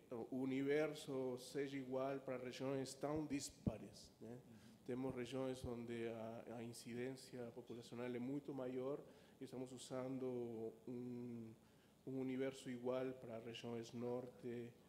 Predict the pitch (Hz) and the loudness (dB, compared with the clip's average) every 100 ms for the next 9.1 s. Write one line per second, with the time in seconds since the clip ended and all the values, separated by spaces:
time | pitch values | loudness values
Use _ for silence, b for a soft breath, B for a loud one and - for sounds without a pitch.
0 | B - - 117 113 117 117 - - 120 | B -18 -10 -6 -2 -2 -2 -8 -12 -10
1 | 113 113 B B B - - - 120 110 | -10 -12 B B B -18 -12 -4 0 0
2 | - B B - 120 113 117 117 113 110 | -4 B B -14 -10 -8 -6 -4 -4 -4
3 | 110 110 113 110 120 131 127 135 131 127 | -4 -6 -6 -6 -4 -4 -2 0 2 2
4 | 123 113 - 123 127 131 123 117 120 123 | 2 0 4 4 6 4 2 4 4 2
5 | 123 120 113 110 117 - - 117 110 110 | 2 2 0 0 -4 -10 -8 -4 -4 -4
6 | 110 110 110 127 - - 117 120 - 113 | -6 -6 -8 -12 -14 -8 -4 -4 -2 -4
7 | 113 - 120 117 117 113 113 110 120 120 | -4 -6 -2 -2 0 -2 -2 -2 2 6
8 | 135 139 131 127 127 139 - 147 143 - | 6 4 4 2 2 -2 -2 -2 -2 -2
9 | 151 | -4